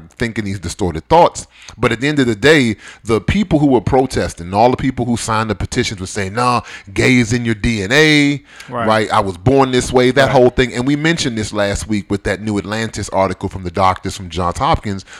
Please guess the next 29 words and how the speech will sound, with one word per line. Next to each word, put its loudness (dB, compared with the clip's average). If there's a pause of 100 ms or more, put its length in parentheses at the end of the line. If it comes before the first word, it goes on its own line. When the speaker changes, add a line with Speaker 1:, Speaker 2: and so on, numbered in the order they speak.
Speaker 1:
who 0
sort 2
of -2
refuted 0
that. -2
Speaker 2:
Right. -8 (180)
Speaker 1:
Um, -2
but -4
of -6
course, 0
they, -2
they -4
don't -4
wanna -6
give -8
any -8
credence -6
to -8
any -6
sort -6
of -12
other -8
research -8
because -6
of -10
researcher -10
bias. -12
Thank -12
you, -16